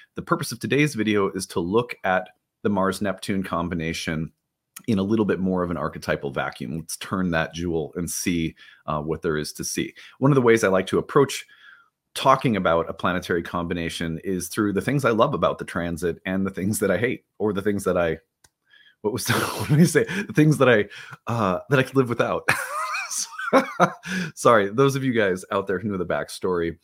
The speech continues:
of the protest against the word hate in, uh, the title of this particular style of talk, uh, will know why I'm cracking myself up. But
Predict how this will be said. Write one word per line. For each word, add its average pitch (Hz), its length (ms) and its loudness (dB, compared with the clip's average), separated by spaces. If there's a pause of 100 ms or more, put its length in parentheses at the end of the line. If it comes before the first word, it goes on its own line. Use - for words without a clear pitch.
(200)
of 87 140 -4
the 85 80 -8
protest 98 560 -2
against 80 320 -8
the 87 60 -4
word 78 260 -6
hate 76 400 -6
in, 80 320 -8
uh, 69 300 -8 (400)
the 82 60 -8
title 80 380 -4
of 69 140 -8
this - 320 -10 (340)
particular 110 560 0
style 80 440 0
of 76 120 -8
talk, 76 460 -2
uh, 67 220 -4 (100)
will 82 320 -6
know 78 160 -8
why 67 160 -8
I'm 67 100 -12
cracking 67 320 -10
myself - 360 -10
up. - 180 -8
But - 140 -10